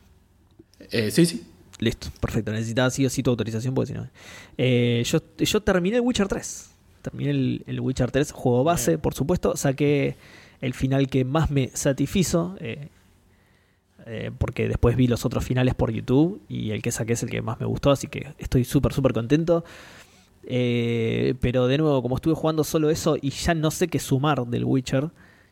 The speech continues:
Speaker 2: más que vayan ya a jugarlo, es un juegazo increíble, así que nada, va a ser súper cortito lo mío, es, es casi que ya terminé, <laughs> me parece. No, nada, estoy muy, muy contento con la, no, no solo con la final que saqué, sino con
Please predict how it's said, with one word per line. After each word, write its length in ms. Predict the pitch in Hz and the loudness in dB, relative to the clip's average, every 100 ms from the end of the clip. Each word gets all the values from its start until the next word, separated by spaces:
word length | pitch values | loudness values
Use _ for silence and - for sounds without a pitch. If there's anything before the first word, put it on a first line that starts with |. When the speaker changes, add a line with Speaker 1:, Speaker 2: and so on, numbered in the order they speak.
| _ _ _ - | _ _ _ -10
Speaker 2:
más 280 | 127 123 | -4 -4
que 240 | - 113 - _ _ | -2 -6 -6 _ _
vayan 360 | 151 135 127 120 | -2 0 0 -4
ya 260 | - 156 135 | -2 0 0
a 40 | |
jugarlo, 440 | - 131 147 120 | 0 0 0 0
es 120 | 110 147 | -2 -2
un 180 | 139 - | -4 -8
juegazo 460 | - 135 131 147 143 | -4 0 2 0 -2
increíble, 760 | 131 127 123 139 151 135 131 151 - - - - - | -4 0 2 2 2 0 -2 -8 -16 -20 -20 -20 -14
así 320 | 107 107 - | -6 -4 -4
que 300 | 113 110 110 | -2 -2 -2
nada, 240 | 113 117 113 | 0 2 2
va 60 | 117 | 2
a 40 | |
ser 140 | - | -2
súper 260 | - 135 131 | 0 0 2
cortito 360 | 107 - 170 117 | 0 0 2 2
lo 80 | |
mío, 220 | 117 120 - | 2 0 -2
es, 140 | - | -4
es 220 | - - - - - - | -8 -8 -10 -20 -20 -6
casi 240 | 147 139 - | -2 -2 0
que 100 | - | 0
ya 120 | 135 | 2
terminé, 320 | 120 135 165 | 0 -2 0
<laughs> 40 | |
me 40 | - | 2
parece. 380 | - - - - - - - - - - - 113 113 - - 208 147 | 2 0 -2 -2 -2 0 -2 0 -4 -6 -16 -12 -10 -8 -4 -4 0
No, 140 | 151 151 | 0 2
nada, 200 | 156 139 | 2 2
estoy 160 | 170 | 0
muy, 260 | 170 170 185 | -2 0 0
muy 140 | 175 170 | 2 0
contento 320 | 147 165 170 | 0 2 2
con 100 | 147 | 2
la, 100 | 113 | 0
no, 140 | 135 | -2
no 160 | 151 156 | -2 0
solo 180 | 185 170 | 2 2
con 100 | 143 | 2
la 80 | |
final 220 | 127 139 151 | 2 0 2
que 100 | 151 | 2
saqué, 300 | 123 131 170 | 2 0 0
sino 320 | 139 120 117 | 0 -2 -4
con 240 | 113 101 | -6 -10